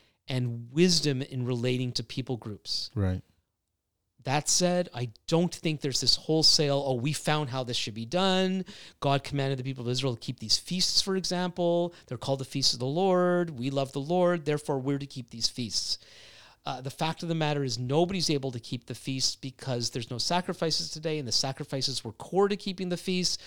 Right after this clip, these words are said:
Speaker 1: So all we have are reminiscence, if that's even an English word, reminiscence of the feasts. Uh, the Jewish world does reminiscence of the feasts, and now some Christians think that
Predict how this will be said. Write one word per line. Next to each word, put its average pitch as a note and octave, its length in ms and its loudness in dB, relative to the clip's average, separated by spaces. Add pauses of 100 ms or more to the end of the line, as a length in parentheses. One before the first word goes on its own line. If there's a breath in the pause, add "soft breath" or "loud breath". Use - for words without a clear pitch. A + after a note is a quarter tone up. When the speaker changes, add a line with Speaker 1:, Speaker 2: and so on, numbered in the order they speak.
(120)
Speaker 1:
So - 140 -2
all D#3+ 240 2
we E3+ 120 0
have D3+ 300 -2
are A#2+ 80 0
reminiscence, C#3+ 960 0
if - 100 -14
that's C3 240 -4
even C3+ 160 -4
an A#2+ 140 -4
English C3 340 -4
word, F#3+ 300 4 (320 loud breath)
reminiscence C#3+ 640 4
of F#3+ 80 2
the G3 80 2
feasts. F#3+ 500 2 (320 loud breath)
Uh, C3 180 -2
the B2+ 120 -8
Jewish E3+ 420 4
world F3+ 260 4
does D#3 200 4
reminiscence E3 680 2
of F3 60 -2
the E3+ 80 -2
feasts, F3 440 2
and C#3 100 0
now D3 240 2
some D#3 320 4
Christians - 460 -2
think D3+ 260 -4
that B2 160 -2